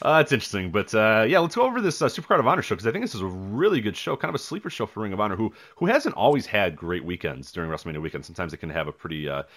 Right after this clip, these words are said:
mediocre show, but I, I think this one's really pretty solid here. So, uh, again, Supercard of Honor, uh, going on April first. Uh, bell time is six P M Eastern, so you can, uh, go there. I,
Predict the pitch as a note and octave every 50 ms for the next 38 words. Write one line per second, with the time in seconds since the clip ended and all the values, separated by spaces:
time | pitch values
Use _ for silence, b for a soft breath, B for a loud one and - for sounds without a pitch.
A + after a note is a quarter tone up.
0 | b b b - G2+ G#2+ G#2 F#2+ - F#2+ E2+ - - - C3 C3+ B2 F#2 F#2 -
1 | - G2 A#2 - A2+ D#3+ - D4+ B2 - - - - - B2+ A#2 - C#2+ D2 D2+
2 | F2+ A#2 A#2+ D#2 D2 - - D#2+ D2+ - - G#2 F2+ E2 D#2 D2+ E2 F#2 E2 -
3 | - G#2+ F#2+ B B B B B B - A2+ A#2 A#2 G#2+ B2+ A#2+ A#2+ A2+ G#2 F2+
4 | - - C3+ - - D3+ C3 A2+ G#2 G2 F#2+ G2+ B2+ F3 - - E2+ F#2 F2 G2+
5 | F#2+ F2 E2+ - G#2 G#2 - G2+ - - - - G2+ G#2+ A2+ - - - E2+ D#2+
6 | - C3+ - - B2 A2 F#2 - - - C#3+ - - - C#3 C#3 B2 A2+ - G#2+
7 | G#2 - - - G2 G#2+ A#2+ - - A#2+ - - - F2 E2 E2 D#2+ D#2+ b b
8 | b b b b _ - C#3 C3+ C3+ C3+ C3 C3 C3 B2+ B2 C3